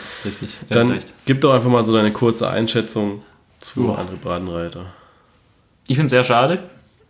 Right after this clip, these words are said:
Speaker 1: Ich hätte ihn sehr gern behalten. Ich glaube auch, dass es dem Verein besser getan hätte, wenn sie ihn behalten hätten. Dass er rausfliegt, war klar, weil, äh, ja,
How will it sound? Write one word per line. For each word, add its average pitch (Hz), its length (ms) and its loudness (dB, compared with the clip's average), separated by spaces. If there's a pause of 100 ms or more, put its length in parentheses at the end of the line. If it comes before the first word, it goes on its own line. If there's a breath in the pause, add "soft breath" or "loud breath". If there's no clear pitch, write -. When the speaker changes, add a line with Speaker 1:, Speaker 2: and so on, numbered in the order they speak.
(180)
Speaker 1:
Ich - 340 -4
hätte 120 180 -2
ihn 117 140 0
sehr 120 160 0
gern 127 160 4
behalten. 123 460 2
Ich 131 120 -6
glaube 113 220 -2
auch, 110 80 -2
dass 113 220 -4
es 110 80 -8
dem 110 120 0
Verein 107 220 0
besser 131 480 0
getan 127 360 0
hätte, 131 200 2
wenn 131 120 2
sie 135 100 -2
ihn 131 80 -2
behalten 123 340 0
hätten. 127 220 0
Dass 107 160 2
er 107 60 4
rausfliegt, 110 420 0
war 104 80 0
klar, 107 420 0 (180)
weil, 107 340 -4 (200)
äh, - 460 -14
ja, 98 200 -2